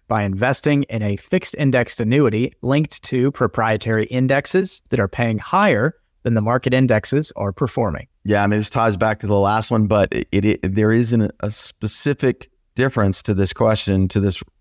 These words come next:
Speaker 2: it, but this is absolutely right. You really can get higher than what the market indexes will perform because these annuity companies are buying options. They're not just buying, you know, an S P Y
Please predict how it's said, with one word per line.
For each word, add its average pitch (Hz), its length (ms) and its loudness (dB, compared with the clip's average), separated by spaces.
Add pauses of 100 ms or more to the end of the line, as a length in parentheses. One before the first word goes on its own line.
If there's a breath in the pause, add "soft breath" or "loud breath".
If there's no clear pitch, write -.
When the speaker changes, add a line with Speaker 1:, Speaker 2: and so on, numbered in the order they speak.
Speaker 2:
it, 87 260 -4
but 101 100 0
this 104 140 2
is 101 80 -2
absolutely 104 440 0
right. 82 280 -2 (400)
You 107 220 2
really 120 260 2
can 123 320 0
get 110 300 0 (280)
higher 113 380 2
than 104 340 2 (100)
what 98 180 -2
the 104 80 0
market 104 340 0
indexes 95 540 2
will 95 120 0
perform 117 480 2
because 95 440 -2 (500)
these 98 240 2
annuity 117 320 4
companies 101 400 0
are 98 80 0
buying 95 340 0
options. 95 500 -2
They're 95 80 -2
not 101 240 -2
just 92 200 -10
buying, 98 440 0 (300)
you 101 100 2
know, 95 240 2
an 104 100 0
S 104 180 2
P 101 180 2
Y 101 480 0